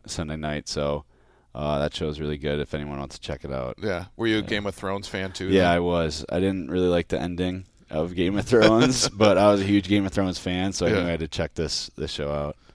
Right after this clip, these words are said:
Speaker 2: Well, I'm only through season two on Game of Thrones, so I've got
Speaker 1: Oh,
Speaker 2: a long
Speaker 1: yeah.
Speaker 2: ways to go. Um, v-,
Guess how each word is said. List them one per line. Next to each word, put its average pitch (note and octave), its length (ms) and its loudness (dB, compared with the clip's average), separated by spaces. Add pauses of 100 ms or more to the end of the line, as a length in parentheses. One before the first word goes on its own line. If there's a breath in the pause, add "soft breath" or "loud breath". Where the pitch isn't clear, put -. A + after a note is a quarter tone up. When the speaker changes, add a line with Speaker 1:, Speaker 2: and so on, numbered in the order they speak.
Speaker 2:
Well, A2+ 160 4
I'm A2+ 200 2
only B2 280 0
through G#2+ 220 -4
season F#2+ 380 -4
two F2 240 -4
on E2+ 200 -6
Game E2 240 -8
of F2+ 80 -8
Thrones, F2 320 -8
so D#2+ 80 -8
I've F2+ 120 -2
got F#2+ 120 2
Speaker 1:
Oh, F#2+ 40 4
Speaker 2:
a F2+ 60 0
long F#2+ 160 2
Speaker 1:
yeah. F#2+ 60 -4
Speaker 2:
ways F2+ 220 -2
to F#2+ 120 -6
go. F2 280 -2 (380 loud breath)
Um, A2+ 380 2
v-, - 400 -18